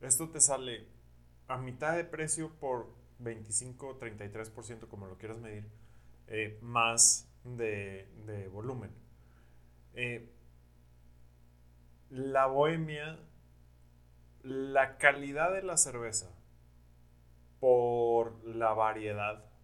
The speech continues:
en especial la Weizen, por el costo, la oferta, valor, precio es altísima.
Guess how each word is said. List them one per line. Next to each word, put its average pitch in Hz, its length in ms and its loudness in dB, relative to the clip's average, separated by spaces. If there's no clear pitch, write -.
en 110 160 -14
especial 104 420 -8
la 120 80 0
Weizen, 101 340 -2
por 123 200 0
el 107 160 -8
costo, 143 460 2
la 110 200 4
oferta, 135 560 0
valor, 131 840 6
precio 165 540 -4
es 107 160 -2
altísima. 113 460 -10